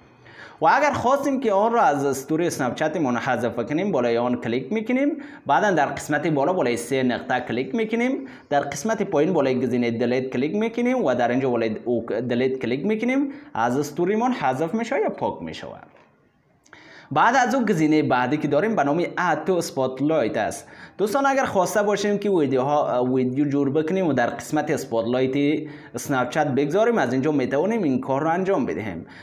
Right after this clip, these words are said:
به طور مثال در اینجا یک آیکنکی که در قسمت دیده می‌شود در صفحهٔ اصلی اسنپ چت، این ر-، ویدیوهایی که در قسمت پخش می‌شه، اینها رو به نام اسپاتلایت می‌گن دوستان. هر ویدیویی را که از اینجا شما لایک بکنین یا بپسندین، باز در ق-، اونجا شما پیدا کردن می‌توانین.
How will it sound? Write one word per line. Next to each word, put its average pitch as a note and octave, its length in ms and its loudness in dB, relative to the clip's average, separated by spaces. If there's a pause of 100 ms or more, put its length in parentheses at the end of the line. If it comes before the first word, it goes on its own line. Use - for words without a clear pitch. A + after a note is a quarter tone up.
(120)
به G3+ 80 0
طور C4 220 2
مثال C4+ 260 0
در A3 100 2
اینجا A3+ 500 2 (160)
یک B2+ 220 2
آیکنکی D#3+ 580 0
که C#3+ 140 -2
در B2 160 2
قسمت C3 440 -2
دیده A2 220 0
می‌شود A#2 340 0
در A2+ 320 0
صفحهٔ A#2 320 -4
اصلی A#2 360 -2
اسنپ A2 320 -4
چت، D#3+ 340 -2
این C#3+ 320 2
ر-، A#2 440 0 (460)
ویدیوهایی D#3 440 2
که E3 100 -2
در C3 160 2
قسمت C#3 320 -2 (180)
پخش C#3 320 -2
می‌شه، G#3+ 200 -2
اینها C3+ 600 2
رو F#3 80 0
به D#3 100 0
نام B2 140 0
اسپاتلایت G#2 760 -4
می‌گن F2+ 300 -6
دوستان. - 360 -12 (440)
هر C#4 340 2
ویدیویی A#3+ 340 2
را A3+ 80 2
که F#3 160 2
از C#3+ 140 2
اینجا E3+ 160 0
شما B2+ 240 0
لایک A#2 340 2
بکنین F#3 420 0
یا A#2 100 2
بپسندین، F3+ 760 -2
باز C#3 260 0
در B2 140 2
ق-، - 340 -8
اونجا C3+ 320 0
شما B2 240 -2
پیدا G2+ 440 -2
کردن C3+ 260 -2
می‌توانین. G#2+ 600 -8